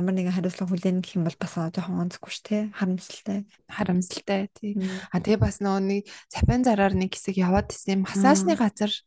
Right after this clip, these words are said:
Speaker 2: тэр одоо
Speaker 1: Болохгүй, болохгүй.
Speaker 2: Тэ-, үгүй, харин тийм болохгүй. Тэр тэгтээ
Speaker 1: Мм.
Speaker 2: бүр зүгээр нэг массаж биш. Тэрэнд тэгээ бүр амар их охтууд ажилтсан юм шиг үлээ.
Speaker 1: Тийм үү?
Speaker 2: Тийм, Монгол охтууд энэ тэр гадаад. Би нэг,
Speaker 1: Мм.
Speaker 2: нэг юм зар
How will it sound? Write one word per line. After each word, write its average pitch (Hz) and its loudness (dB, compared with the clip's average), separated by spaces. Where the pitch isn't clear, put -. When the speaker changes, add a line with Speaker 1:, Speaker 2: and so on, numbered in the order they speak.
Speaker 2:
тэр 277 4
одоо 208 6
Speaker 1:
Болохгүй, 208 2
болохгүй. - -6
Speaker 2:
Тэ-, - -2
үгүй, 214 4
харин 220 4
тийм 233 4
болохгүй. - 2
Тэр 302 6
тэгтээ - 0
Speaker 1:
Мм. 196 4
Speaker 2:
бүр 214 4
зүгээр 233 4
нэг 262 4
массаж 208 -4
биш. - -2
Тэрэнд 269 4
тэгээ 214 4
бүр - 0
амар 240 4
их - -12
охтууд 196 -4
ажилтсан - -8
юм 196 0
шиг - -4
үлээ. 202 -8
Speaker 1:
Тийм 208 6
үү? 190 -2
Speaker 2:
Тийм, 190 2
Монгол 190 -2
охтууд - -6
энэ 196 -4
тэр 196 -8
гадаад. 202 0
Би 220 4
нэг, 196 0
Speaker 1:
Мм. 185 -12
Speaker 2:
нэг 220 4
юм 214 4
зар 214 -2